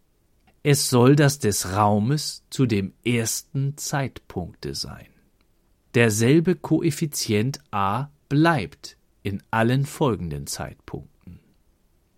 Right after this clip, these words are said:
Die Einheit als ein gewöhnliches Quantum für die übrigens durch das spezifizierende Maß bestimmte Anzahl. Sie gilt zugleich als der Exponent jenes direkten Verhältnisses,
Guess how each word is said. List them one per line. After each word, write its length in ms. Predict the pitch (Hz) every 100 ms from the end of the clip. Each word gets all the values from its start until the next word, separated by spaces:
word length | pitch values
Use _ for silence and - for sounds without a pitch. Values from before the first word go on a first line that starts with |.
| _ _ _
Die 220 | 117 -
Einheit 680 | - 156 147 104 98 92 - - - - -
als 280 | 110 104 -
ein 200 | 110 104
gewöhnliches 840 | 104 101 117 120 131 127 151 -
Quantum 640 | - 156 123 101 120 147 147 - - - _ _ _ _
für 180 | 131
die 120 | 127 143
übrigens 680 | 185 147 160 160 175 -
durch 200 | - 110
das 240 | - 98 -
spezifizierende 1160 | - 95 - - 107 95 - 123 131 143 156 147
Maß 440 | 104 87 98 -
bestimmte 720 | - 139 - 92 90 - 120 -
Anzahl. 640 | - 131 95 - - - - _ _ _ _ _ _ _ _ _ _ _ _ _ _ _ _
Sie 280 | - 151 160
gilt 300 | 127 127 143
zugleich 680 | - 160 117 98 101 - -
als 300 | 123 - -
der 260 | 135 -
Exponent 840 | 135 - - 151 151 175 175 107
jenes 520 | - - 98 104 98 -
direkten 640 | 110 107 127 - _ 151
Verhältnisses, 1000 | 147 170 131 117 - 131 120 156 156